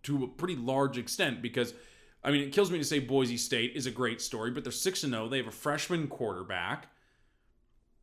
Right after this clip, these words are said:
They haven't lost a game this year. Baylor, as much as I have a distaste for that institution and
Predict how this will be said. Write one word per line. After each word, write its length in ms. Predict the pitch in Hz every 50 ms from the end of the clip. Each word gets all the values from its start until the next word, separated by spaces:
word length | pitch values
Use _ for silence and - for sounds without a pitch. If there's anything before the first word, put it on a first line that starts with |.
| _ _ -
They 100 | 123 127
haven't 240 | 123 143 180 180 156
lost 300 | 139 127 120 110 - -
a 40 | 117
game 220 | 104 104 101 101
this 180 | 98 98 98 -
year. 140 | 117 113 117
Baylor, 600 | 117 113 - 135 135 156 170 170 151 139 135 147
as 120 | 143 123
much 200 | 113 127 131 127
as 120 | 127 117 120
I 280 | 117 107 107 107 104 104 104 - _ _ _ _ _ _ _ _ _ _ _ _ -
have 160 | - 113 117 113
a 40 |
distaste 560 | 104 104 107 123 113 - 120 113 113 117 - -
for 120 | - 123
that 100 | 110 104
institution 1000 | 104 104 107 - - - - - - 110 98 - - 107 104 113 147 180 - - -
and 460 | 101 95 92 92 90 92 90 87 82